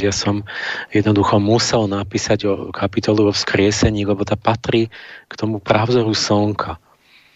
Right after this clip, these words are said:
Ale mal som takú bázeň, keď som napísal ten nadpis, že ako ja môžem napísať o vzkriesení, keď moja kniha je, že ja mám napísať niečo,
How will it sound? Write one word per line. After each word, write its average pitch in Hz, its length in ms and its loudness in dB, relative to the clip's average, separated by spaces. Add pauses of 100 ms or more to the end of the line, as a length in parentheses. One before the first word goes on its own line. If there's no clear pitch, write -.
(420)
Ale 92 260 0
mal 101 140 6
som 110 240 2
takú 113 320 2
bázeň, 107 480 0
keď - 160 -8
som 107 160 -6
napísal 104 480 0
ten 113 180 0
nadpis, 101 460 -2
že 95 160 2
ako 113 320 2
ja 110 80 4
môžem 110 400 2
napísať 101 580 2
o 101 60 -6
vzkriesení, 101 760 0 (800)
keď 104 240 2
moja 110 240 6
kniha 104 480 2
je, - 80 -
že 101 100 6
ja 98 80 4
mám 104 160 4
napísať 101 460 2
niečo, 101 320 0